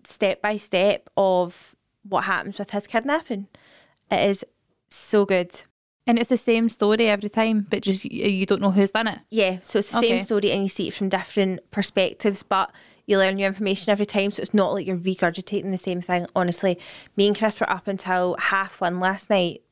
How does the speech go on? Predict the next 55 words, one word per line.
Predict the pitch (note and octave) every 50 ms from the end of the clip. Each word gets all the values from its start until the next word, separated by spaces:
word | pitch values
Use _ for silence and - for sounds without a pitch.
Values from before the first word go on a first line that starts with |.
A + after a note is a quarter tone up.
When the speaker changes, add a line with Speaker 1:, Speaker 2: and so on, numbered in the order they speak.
| -
Speaker 1:
watching | G3 F#3+ F#3+ - - - - G#3+
it. | F#3+ - - - - - - - - _ _ -
We've | G3 F#3
got | - G#3 - -
two | - - A3+ G#3 G#3 G#3+
left | A3 G3+ F#3+ G#3 - -
to | - G3
watch | F#3 F3+ - F#3+ -
tonight, | - G#3 F#3 F3 E3 E3+ F3 - - _ - _ _ _ _ _ _ _ -
to | - G3
the | G#3
point | G3+ - A3 G3+ G3 F#3+ -
where, | G3+ - -
and | G3 G3
they're | G3+
only | G3+ G3+ G3+ G3+
forty | - - - G#3+ G3 - G3+
minute | G3 F#3+ F#3 F#3 - G3
episodes | F#3+ - - - - A3+ G#3+ - G#3
as | G3 -
well, | F#3 F#3+ G3+
which | D3 - -
is | G3+ -
such | - - G#3 - - G#3
a | G3+
good | - G3+ G3 -
time. | - F#3+ F#3+ G3 G3+ A3 A3 -
Speaker 2:
Yeah, | - F3+ F3 F3
that | F3 F3 F3
is | G3 -
Speaker 1:
Thirty | A3+ A3 G#3+
Speaker 2:
good. | A#3+ A#3+
Speaker 1:
minutes | A#3 A#3+ - A#3+ -
too | - A#3 A3+
short, | A3 - A3+ G#3+ G#3 -
an | G#3 -
hour | - F3+ F#3+ G3 G3+
can | - G#3+ G3+
sometimes | - G#3 G3+ - G#3+ G#3 G#3 -
be | G#3+
too | G3+ - - G3 F#3+
long, | F#3+ F3+ F3 F3 F3+ - -
and | - F#3 F3+ - - _ -
I | F3 F#3+
get | F3+ F#3+ - F#3
bored. | F3+ E3+ E3+ F3+ F3+ - - - _ _ _ _
Speaker 2:
Yeah. | - F#3 F3+ F3+ F3 F3+ E3+ _ _ _ _ _ _ _ _
Speaker 1:
Forty | - - - G3+ - C#3
minutes | F3+ E3+ E3 - - -
is | -
perfect. | - - F#3 F3 F3 - - F3+ - - _ _ - - _ _ _ _ _ _ _ _ _
But | - F#3 F#3+ - -
we | G3+ G3+
were | G3 F#3+
going, | F#3+ - G3+ F#3+ F#3 F#3 F#3+ -